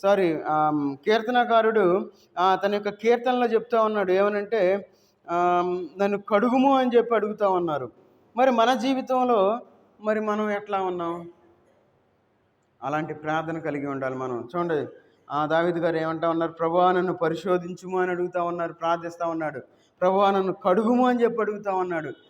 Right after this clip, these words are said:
మరి మన ప్రార్థనలో ఎలాంటి అనుభవాన్ని మనం కలిగి ఉండాలి? అట్లా కాకుండా రోజు చేసే ప్రార్థన మనం చేస్తాం.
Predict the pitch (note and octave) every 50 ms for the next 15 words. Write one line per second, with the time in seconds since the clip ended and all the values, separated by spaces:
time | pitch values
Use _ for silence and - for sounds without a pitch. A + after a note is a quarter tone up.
0 | _ _ - G3+ B3 C#4+ C4 C4 B3+ B3+ B3 B3+ - A3 G#3 A#3 C4 C4+ A#3 B3
1 | C#4+ C#4 C4+ C4 A3 F#3 D#3+ F3 G#3+ C4+ C4 - - - _ - D3+ F#3 A3 A3+
2 | B3 B3+ C4 C4+ C4+ C4+ C4 C4 B3+ - - - G#3+ A#3+ C4 C4+ C#4 D#4 D#4 D#4
3 | D#4+ D#4 D4+ D4 C#4+ C#4+ C#4+ C#4+ C#4 C4+ C4 B3+ B3+ B3+ B3+ B3+ B3 A#3+ G#3+ -
4 | G#3+ F#3 D3 - - - - - _ _ _ _ _ _ _ _ _ _ _ _
5 | _ _ _ _ _ _ _ _ _ _ _ - B2+ C#3+ C#3+ F#3 F#3+ F3+ F#3 F3+
6 | F3 F3 F3 E3+ E3 E3 D#3+ D#3+ D#3+ E3 E3 D#3+ - _ _ _ _ _ C#3 D#3+
7 | F3+ F#3 F#3 F#3 F#3 F#3 F3+ G3 F3+ F#3 F#3 E3+ E3+ F3+ E3+ E3+ E3 E3 D#3+ D#3+
8 | E3 E3+ E3+ E3 D#3 D#3 D3+ D3 D3 D3 D3 - - C#3 B2